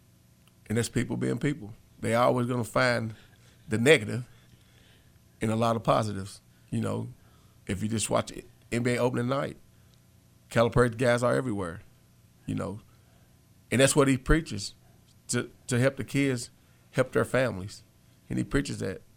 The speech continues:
Will we like more titles? Yes, we all will want more titles. We all want more titles. We want a title this year.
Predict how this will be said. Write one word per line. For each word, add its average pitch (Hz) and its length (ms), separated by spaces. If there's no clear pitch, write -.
Will 143 140
we 147 120
like 143 320
more 175 180
titles? 190 540
Yes, 185 360
we 160 220
all 196 180
will 160 120
want 123 180
more 113 140
titles. 113 340
We 139 200
all 143 260
want 131 320
more 117 160
titles. 113 440
We 127 100
want 160 180
a 143 40
title 156 260
this 180 260
year. 107 220